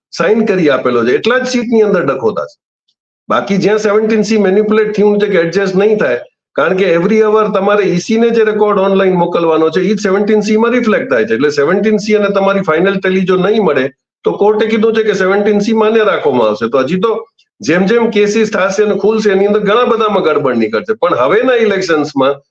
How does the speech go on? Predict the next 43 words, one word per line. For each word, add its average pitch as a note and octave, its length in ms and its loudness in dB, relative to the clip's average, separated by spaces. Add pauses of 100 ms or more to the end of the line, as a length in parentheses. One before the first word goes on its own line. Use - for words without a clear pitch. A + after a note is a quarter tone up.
(200)
સેવન્ટીન G#3+ 520 0
સી G#3+ 140 0
એટલું G#3+ 320 0
પોપ્યુલર G#3+ 520 0
થઈ G3+ 120 -2
ગયું F#3 220 0
છે F#3 80 0
કે F#3 120 0
દરેક F#3+ 320 0
કેન્ડિડેટ G#3 380 2
લઈ G#3+ 200 2
અને G#3 160 2
પોતાના G3+ 380 0
ઓફિસમાં G3 440 0
જઈને F#3+ 260 0
કહી G3 200 -2
દે B2+ 280 0
છે. A2 120 -16 (480)
તમે D3 160 0
સાઉથની F3 400 0
કર્ણાટકમાં G3 680 0
જુઓ, G3 180 2
તામિલનાડુમાં F#3+ 760 2
જુઓ, F#3 380 2 (260)
બે F#3+ 180 0
કલાકની G#3 480 2
અંદર G3+ 280 0
બધા F#3 240 0
સેવન્ટીન G#3 500 0
સી G#3+ 180 -2
પોતાની G3 480 0
પો-, F#3 320 -2
પોલિટિકલ F#3 540 0
પાર્ટીની F3+ 460 0
ઓફિસમાં E3+ 400 0
જમા G#3+ 240 0
થઈ F#3 200 0
ગયા D3 140 2
હતા. C3+ 120 0
એટલે D#3+ 180 -2
એ D#3 100 0
લોકો G#3 300 0
પાસે G#3+ 380 0